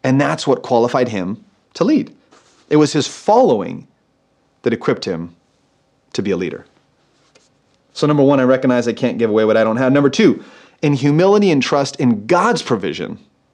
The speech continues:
I recognize I am equipped. This is one of the number one places the enemy stops good leaders before they start. He tells them, "You've got nothing to offer, and you cannot do this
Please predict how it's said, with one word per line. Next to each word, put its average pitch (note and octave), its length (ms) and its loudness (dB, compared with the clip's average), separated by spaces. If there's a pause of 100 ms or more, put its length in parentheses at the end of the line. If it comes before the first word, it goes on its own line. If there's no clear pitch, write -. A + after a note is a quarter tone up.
(140)
I A2+ 80 -2
recognize A2 880 -4
I G#2+ 200 -4
am A2 440 -2
equipped. A2+ 500 -6 (300)
This D#3+ 160 0
is D3 100 -4
one D#3 140 2
of C#3+ 80 2
the B2+ 80 2
number C3+ 400 2
one C3 180 2
places A#2+ 460 -2
the G#2+ 180 -6
enemy A2+ 280 0
stops - 520 -6
good G2+ 320 -6
leaders F2+ 640 -10 (180)
before F#2+ 320 -6
they D#2+ 140 -8
start. D#2 420 -10 (260)
He A#2+ 120 -4
tells G#2 380 -4
them, F2 320 -6 (260)
"You've F#2+ 140 -8
got - 200 -8
nothing G2+ 380 -2
to A#2 140 -2
offer, D#2 440 -12 (200)
and F2+ 100 -12
you F#2 140 -10
cannot F2+ 320 -10
do F2+ 100 -10
this - 300 -14